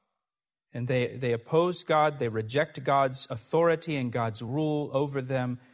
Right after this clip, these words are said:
and they want to exalt themselves. And they build this tower. Uh, Genesis eleven, verse one, "Now the whole earth had one language and one speech.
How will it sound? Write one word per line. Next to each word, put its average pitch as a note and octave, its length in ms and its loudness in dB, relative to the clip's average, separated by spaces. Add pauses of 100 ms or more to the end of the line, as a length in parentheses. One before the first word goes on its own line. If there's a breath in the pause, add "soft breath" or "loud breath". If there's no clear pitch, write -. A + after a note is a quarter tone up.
(120)
and A2 160 -4
they B2 80 2
want B2 240 0
to A2+ 60 -2
exalt B2 540 0
themselves. A2+ 600 -2
And A#2 80 -6
they A2 80 -4
build D3 300 -2
this C#3 200 -4
tower. A#2 600 -4 (600 soft breath)
Uh, A2 120 -6
Genesis D3+ 480 -2
eleven, C3+ 360 0
verse C3 360 -2
one, B2+ 100 -2
"Now A#2+ 140 0
the A2+ 80 -4
whole E3 560 0 (100)
earth B2 420 2
had A2+ 160 -4
one C#3 360 0
language C3 500 -2
and G#2+ 140 -6
one B2+ 260 0
speech. B2+ 600 -4